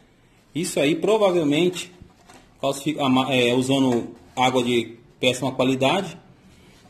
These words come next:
ou não fez as revisões, né, periódica. Aí eu sempre aconselho aí a cada seis meses fazer uma,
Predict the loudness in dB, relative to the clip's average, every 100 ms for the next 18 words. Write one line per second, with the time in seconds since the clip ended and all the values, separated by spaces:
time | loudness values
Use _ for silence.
0 | -12 0 4 4 4 2 2 4 2 0
1 | 2 2 2 0 0 0 0 -2 -2 -8
2 | -18 -8 -4 0 2 0 -2 -4 -2 -2
3 | -6 -6 -6 -2 0 0 0 -2 -4 -2
4 | -2 -2 -2 -4 -4 -4 -4 -6 -8